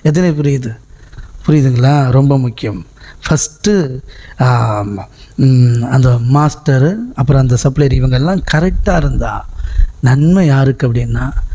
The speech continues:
ஆமா, எஜமானுக்கு தான். ஆமென். இந்த ரெண்டாயிரத்தி இருபத்தி நாலுல, ஆமென், நல்லா கத்துக்க வேண்டியது, அப்பா நம்மளெல்லாம் உண்மை உள்ளவர்கள் என்று எண்ணி.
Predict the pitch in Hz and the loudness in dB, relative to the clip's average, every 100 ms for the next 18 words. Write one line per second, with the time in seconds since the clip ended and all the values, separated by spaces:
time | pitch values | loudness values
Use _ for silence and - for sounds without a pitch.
0 | - - - 117 117 120 135 127 139 135 | -6 -4 0 0 0 2 2 2 2 2
1 | 123 113 117 - - - - - - - | 0 -4 -8 -10 -10 -10 -10 -10 -18 -6
2 | 117 117 123 120 123 131 131 131 131 139 | 0 2 2 0 -4 -2 0 2 2 2
3 | 147 165 156 - 196 240 - - - - | 2 2 0 -2 -4 -4 -6 -10 -8 -2
4 | 143 151 151 139 - 214 233 - - 131 | 2 4 2 0 -2 -2 -2 -6 -2 0
5 | 127 123 120 135 156 180 - - - 139 | 2 2 2 0 0 -4 -6 -8 -6 0
6 | 127 127 151 196 165 - 127 131 151 185 | 2 2 2 0 -4 -6 -2 2 4 2
7 | 202 - 147 - 135 135 127 120 117 127 | 0 0 -4 0 0 0 0 0 -2 -4
8 | 117 - - - - - - - - 135 | -8 -10 -16 -14 -14 -4 -2 0 0 2
9 | 127 127 127 127 143 139 147 160 165 151 | 2 2 4 4 4 4 4 4 4 2
10 | 151 147 135 135 131 123 123 120 120 | 2 2 2 2 2 2 0 -2 -6